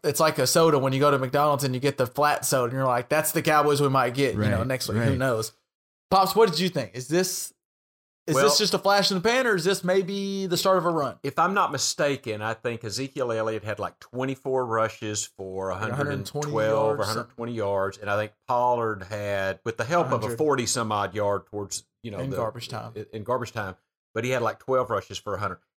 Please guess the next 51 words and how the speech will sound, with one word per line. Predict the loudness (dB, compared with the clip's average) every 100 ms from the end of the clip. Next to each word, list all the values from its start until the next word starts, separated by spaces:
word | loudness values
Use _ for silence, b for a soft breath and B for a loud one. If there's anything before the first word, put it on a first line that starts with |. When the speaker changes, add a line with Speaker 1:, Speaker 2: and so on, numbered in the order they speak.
| _
Speaker 3:
If | -6 -4
we | -2 -2 -4 -2
run | -2 0
the | 0
ball, | 2 0 -2 _ _
we | 0 0
have | 0
got | 2 4 2 -2
to | -4 -2
run | 2 2 2
the | 2
ball. | 2 2
Speaker 1:
Oh, | 2
Speaker 3:
We |
Speaker 1:
that | 2 2
Speaker 3:
can, | 4
Speaker 1:
we's | 4 4
Speaker 3:
and, | 4
Speaker 1:
coming | 4 6
out. | 6 6
Speaker 3:
and, | 6 6 8
well, | 8 8
Speaker 1:
<laughs> | 4 4
Speaker 3:
yeah, | 6 6
I | 6 6 6
mean, | 4
I'm | 4
sorry. | 4 6 8 8 6 2 -6 -4
If | -2 0
you | 2
talk | 4
about | 4
the | 4
Razorbacks | 4 6 4 4
Cowboys, | 2 4 4 4
I | 4
will | 4
do | 4 2
that. | 0 2
But | 4 4 2 -2
the, |
the | 0
Cowboys | 0 0 4 4 6 4 4 -2 _ _ 0
have | 0 2
to |
run | 2 2
the | 4
ball, | 4 4
and | 2 2
they | 2
were | 4